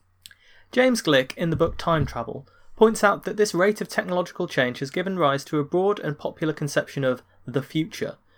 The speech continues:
that rose alongside the early science fiction of people like H G Wells. Not just a future that was limited to next year's harvest,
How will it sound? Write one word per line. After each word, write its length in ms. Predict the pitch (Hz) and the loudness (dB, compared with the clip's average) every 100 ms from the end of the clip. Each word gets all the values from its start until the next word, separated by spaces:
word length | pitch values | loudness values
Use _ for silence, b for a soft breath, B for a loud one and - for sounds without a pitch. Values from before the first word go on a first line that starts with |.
| _ - | _ -4
that 120 | 175 | -2
rose 300 | 175 196 175 | 2 2 2
alongside 500 | 165 165 - 156 147 | 0 -2 0 0 0
the 160 | 139 - | -4 -2
early 280 | 156 165 156 | 0 0 0
science 340 | 151 135 135 | -2 -2 -4
fiction 320 | 139 - 131 | -8 -8 -10
of 100 | 123 | -8
people 300 | 139 131 131 | -8 -6 -4
like 240 | 127 131 127 | -4 -4 -8
H 240 | 123 - | -10 -10
G 140 | 123 | -8
Wells. 480 | 120 131 113 - - _ _ b b b b - | -2 -2 -2 -8 -18 _ _ b b b b -4
Not 160 | 185 | -2
just 160 | 208 - | -2 -4
a 40 | |
future 380 | - 180 165 151 | -2 -4 0 2
that 80 | 143 | 2
was 140 | 143 | 2
limited 340 | 143 139 135 - | 2 2 0 -2
to 80 | |
next 300 | 131 131 - | -4 -4 -4
year's 180 | 131 117 | -4 -2
harvest, 500 | 123 117 117 160 - | -4 -4 -4 -6 -10